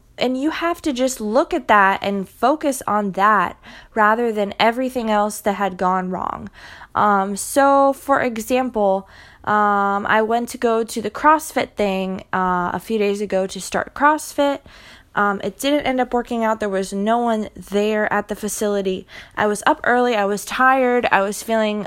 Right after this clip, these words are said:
like, "Wow, I can't believe it. I woke up for nothing," you know?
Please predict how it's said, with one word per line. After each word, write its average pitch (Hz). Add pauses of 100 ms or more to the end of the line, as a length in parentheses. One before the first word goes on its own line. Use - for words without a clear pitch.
like, 185
"Wow, 180
I 180
can't 190
believe 190
it. 180
I 170
woke 196
up 180
for -
nothing," 202
you 185
know? 175